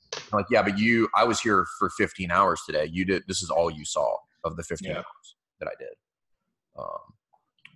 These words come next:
Speaker 1: so what, what in your, in your experience, like, on average, what are people hiring full-time coaches for?
Speaker 2: You mean, uh,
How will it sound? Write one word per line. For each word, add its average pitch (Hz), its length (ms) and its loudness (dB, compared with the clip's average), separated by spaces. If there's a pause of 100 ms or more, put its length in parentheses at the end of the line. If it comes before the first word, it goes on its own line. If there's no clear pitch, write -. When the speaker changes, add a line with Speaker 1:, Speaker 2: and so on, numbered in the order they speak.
(100)
Speaker 1:
so 139 220 6
what, 131 400 2
what 143 240 6
in 143 160 4
your, 156 400 4
in 123 120 2
your 139 120 2
experience, 127 480 0
like, 113 180 2
on 120 200 6
average, 107 580 2
what 110 160 4
are 110 80 4
people 107 340 -2
hiring 95 540 2
full-time 98 640 2
coaches 82 400 -4
for? - 300 -6 (1080)
Speaker 2:
You 123 180 0
mean, 120 320 4
uh, 101 480 6